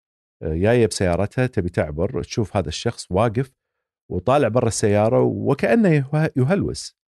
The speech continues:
في عنده مشكلة. زين، اتصلت بالشرطة: "تعالوا اخذوا هذا الشخص، شوفوا مو-، وضعه شلون صاير". أتت الشرطة و-،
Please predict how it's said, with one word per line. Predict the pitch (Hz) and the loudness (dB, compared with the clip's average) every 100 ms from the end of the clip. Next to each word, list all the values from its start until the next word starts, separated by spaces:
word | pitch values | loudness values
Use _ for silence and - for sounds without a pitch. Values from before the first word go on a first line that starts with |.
| _ - | _ -4
في | 139 | 0
عنده | 143 | 2
مشكلة. | 139 131 - 92 110 - _ _ _ _ _ _ _ _ - | 2 0 -2 -2 -4 -16 _ _ _ _ _ _ _ _ -12
زين، | 67 64 - _ _ _ _ _ _ _ | -10 -10 -12 _ _ _ _ _ _ _
اتصلت | 170 165 131 | -4 -2 -2
بالشرطة: | 123 - 117 143 | -2 -2 0 -2
"تعالوا | - 151 165 147 - _ _ _ _ - | 0 2 2 2 -2 _ _ _ _ -6
اخذوا | - - 131 123 110 - _ _ _ _ _ - | -6 0 2 4 2 -2 _ _ _ _ _ -4
هذا | 107 | -2
الشخص، | 92 - - | -2 -4 -4
شوفوا | - 123 123 78 71 - | -2 0 0 -2 -6 -2
مو-، | 101 98 120 | 2 4 2
وضعه | 117 90 | 0 -2
شلون | - 82 | -2 -4
صاير". | 71 60 67 _ _ _ _ _ _ - | -6 -8 -10 _ _ _ _ _ _ -2
أتت | 208 175 - | 0 0 -2
الشرطة | 92 - 80 - 90 160 _ _ _ _ _ _ _ _ | -4 -4 -6 -4 -6 -6 _ _ _ _ _ _ _ _
و-، | 127 110 104 95 85 | 0 2 4 4 2